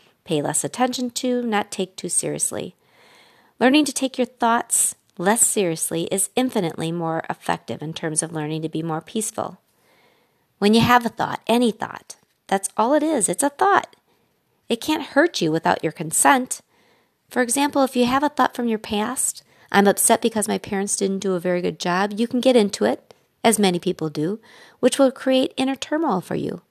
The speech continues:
You can give the thought significance in your mind. You'll convince yourself that you should indeed be unhappy. Or you can recognize that your mind is about to create a mental snowball.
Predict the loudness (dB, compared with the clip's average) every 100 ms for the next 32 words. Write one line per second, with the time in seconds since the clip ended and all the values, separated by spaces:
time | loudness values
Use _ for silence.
0 | _ _ _ _ _ _ _ 0 2 2
1 | 0 -2 -4 2 2 2 0 0 0 -4
2 | -2 -2 -2 -2 -2 -2 -2 -2 -2 -4
3 | -4 -2 -2 -2 2 2 2 -2 0 2
4 | 0 0 -6 -4 -4 -2 -2 -2 -2 -2
5 | -2 -2 -2 -6 -6 -6 -8 _ -20 _
6 | 6 8 8 2 -6 _ _ _ _ -4
7 | -2 0 -2 -2 -2 -2 0 -2 -2 -2
8 | -4 -2 -2 0 -2 0 -2 -2 -8 -4
9 | -2 0 -2 -2 -2 -2 -2 -2 -2 -4
10 | -6 -8